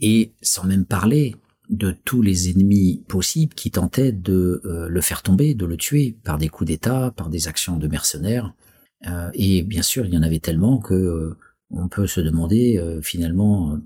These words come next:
qui, qui a bien pu le tuer, tellement, tellement, euh, les, les chaînes causales peuvent relier, euh, euh, la France, bien sûr, euh, avec son bras, euh, son bras zone grise, son bras de traîtrise, Houphouët-Boigny de la Côte d'Ivoire.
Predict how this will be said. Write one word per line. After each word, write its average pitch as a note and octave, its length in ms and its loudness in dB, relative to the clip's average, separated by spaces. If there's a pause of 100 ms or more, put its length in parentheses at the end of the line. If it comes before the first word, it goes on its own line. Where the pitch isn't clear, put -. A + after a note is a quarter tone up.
(360)
qui, G#2 420 2
qui - 180 0
a F#2+ 40 0
bien F2+ 180 0
pu - 160 -6
le F2 120 -2
tuer, - 240 -2
tellement, A2 640 2 (180)
tellement, F#2+ 540 2
euh, D#2+ 280 -6
les, E2+ 420 -6
les F2 140 -8
chaînes G2 340 2
causales F#2+ 580 0 (400)
peuvent F#2+ 240 0
relier, G2 560 2
euh, E2 140 -2 (520)
euh, E2+ 260 -12 (420)
la E2+ 160 -4
France, C3 320 0
bien E2+ 100 0
sûr, A2+ 400 -2
euh, D#2 240 -4 (220)
avec D#2+ 300 -6
son - 180 -4
bras, F2 420 0
euh, D2+ 160 -4 (440)
son - 200 2
bras F#2+ 200 -2
zone F2+ 200 2
grise, G2+ 560 0
son - 240 -2
bras E2+ 420 -2
de D2+ 140 -4
traîtrise, F#2+ 840 -2
Houphouët-Boigny F#2 800 2
de F#2+ 100 -4
la D#2 120 -4
Côte D#2+ 160 -2
d'Ivoire. G#2+ 440 0